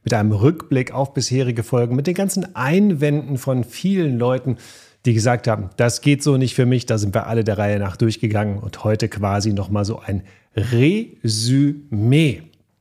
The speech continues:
Also wir sind am Dessert angekommen und ganz am Ende dieses Videos stelle ich dir die eine Million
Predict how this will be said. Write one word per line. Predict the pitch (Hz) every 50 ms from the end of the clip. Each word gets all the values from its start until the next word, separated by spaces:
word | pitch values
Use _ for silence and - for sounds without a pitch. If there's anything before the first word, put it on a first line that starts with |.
| _ _ _ - -
Also | 117 123 120 110 107 92
wir | 107 107
sind | 110 156 151 147
am | 139 120
Dessert | 117 110 101 - 127 123 113
angekommen | 120 139 160 185 175 - 160 151 165 196 214 202 - - - - - - _ _ -
und | 143 131 117 120
ganz | 151 185 247 269 - 269
am | 277 220
Ende | 185 175 156 127 107 95
dieses | 107 110 107 113 107 - -
Videos | 135 127 107 104 101 101 120 131 -
stelle | - - 117 113
ich | 117 110
dir | - - 117 113
die | 113 113 - - - _ -
eine | 139 143 143 147 160 170 175 175 175 175 175 175 -
Million | 120 117 120 117 113 110 107 107 104 110 117 110 110 110 113 110 107 107